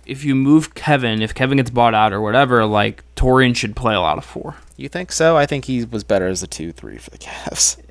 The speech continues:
Speaker 1: Uh, I've been convinced that he should play some more four. I'm gonna look at the numbers, but, like, I've been convinced that, like, he could play some four and you need him to as, like, a, like, a smaller option.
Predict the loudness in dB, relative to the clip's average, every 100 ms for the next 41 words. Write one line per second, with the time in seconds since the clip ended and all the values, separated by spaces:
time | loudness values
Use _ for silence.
0 | -20 -20 -6 2 4 4 4 2 2 0
1 | 0 -2 0 0 -2 -6 -8 -8 -10 -8
2 | -8 -10 -12 -16 -16 -18 -10 -2 2 4
3 | 2 2 2 2 4 4 2 2 0 0
4 | 2 0 0 0 0 0 0 -2 -4 -2
5 | -2 -2 -2 -4 -4 -8 -8 -8 -6 -6
6 | -6 -8 -6 -6 -4 -6 -8 -10 -12 -20
7 | -20 -20 -12 -8 -6 -6 -6 -6 -6 -6
8 | -8 -12 -16